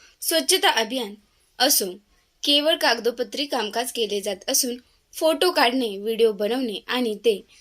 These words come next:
राज्य आणि केंद्र सरकारच्या वेबसाईटवर अपलोड करणे एवढाच प्रकार काही तो सुरू असून त्याद्वारे बक्षीस मिळवण्याचा खटाटोप सुरू आहे. नगरपंचायत कार्यालय छोटे असले तरी नगरसेवकांना अथवा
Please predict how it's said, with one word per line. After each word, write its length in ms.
राज्य 420
आणि 180
केंद्र 280
सरकारच्या 520
वेबसाईटवर 600
अपलोड 380
करणे 380
एवढाच 440
प्रकार 360
काही 500
तो 60
सुरू 300
असून 340
त्याद्वारे 440
बक्षीस 400
मिळवण्याचा 580
खटाटोप 480
सुरू 280
आहे. 220
नगरपंचायत 680
कार्यालय 480
छोटे 360
असले 300
तरी 320
नगरसेवकांना 920
अथवा 320